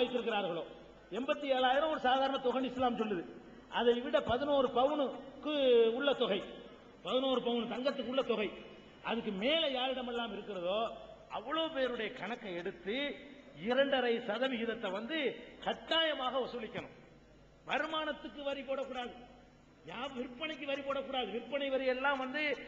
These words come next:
வசூலிக்கப்பட முடியாது. விற்பனை வரியில பில்லு போட மாட்டான் வியாபாரி. வியாபாரம் பண்றான்னு சொன்னா, தொண்ணூறு சதவீதம் பில் போட மாட்டான், வசூலிக்க முடியாது.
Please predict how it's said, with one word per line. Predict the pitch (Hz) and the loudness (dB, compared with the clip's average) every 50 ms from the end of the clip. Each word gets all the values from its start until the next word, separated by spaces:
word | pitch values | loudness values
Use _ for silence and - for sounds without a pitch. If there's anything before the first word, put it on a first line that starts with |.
| - - - - | -14 -18 -12 -4
வசூலிக்கப்பட | - 202 226 - 285 294 277 269 277 269 254 262 254 269 262 | -2 -2 -2 0 -2 -4 -4 -2 -2 -4 -2 0 0 0 0
முடியாது. | 254 269 302 320 294 294 269 220 - - - - - - - - - - - - - | 0 -2 -4 0 2 2 2 2 0 -6 -12 -14 -16 -16 -20 -20 -20 -20 -20 -10 -6
விற்பனை | 175 220 262 - 294 277 269 262 247 | -6 -6 -2 0 2 2 2 2 2
வரியில | 240 240 262 277 285 | 0 0 2 2 2
பில்லு | 277 277 302 330 339 | 2 4 0 0 2
போட | - 277 269 262 | 2 2 2 2
மாட்டான் | 247 226 226 240 165 147 143 - - | 2 0 0 -2 -4 -6 -8 -12 -8
வியாபாரி. | 156 180 202 233 247 247 240 233 226 214 202 190 - - - | -4 0 0 4 4 4 4 4 2 -2 -2 -4 -6 -8 -8
வியாபாரம் | - 190 208 247 254 247 240 233 214 | -2 0 2 4 6 6 4 4 0
பண்றான்னு | 214 202 202 202 202 196 175 | -2 -2 -2 -2 -2 -2 -4
சொன்னா, | - 180 185 220 277 330 311 262 - - - - - - - | -8 -6 -4 -2 -2 -2 -2 -4 -6 -12 -16 -18 -18 -14 -4
தொண்ணூறு | - 247 285 311 320 330 320 302 254 | -2 -2 0 0 2 2 2 2 2
சதவீதம் | - 247 247 247 240 254 269 302 285 | 2 2 2 4 2 2 2 2 2
பில் | 302 311 311 247 294 | 2 -2 -2 4 4
போட | 285 269 262 | 4 4 6
மாட்டான், | 254 247 247 - 190 151 - - - - - - | 2 2 0 0 -4 -6 -8 -12 -14 -16 -14 -10
வசூலிக்க | 214 220 - 277 277 208 254 | -10 -8 -6 -6 -2 -2 -2
முடியாது. | 247 269 302 320 285 269 240 190 | -2 -2 -2 2 4 4 4 4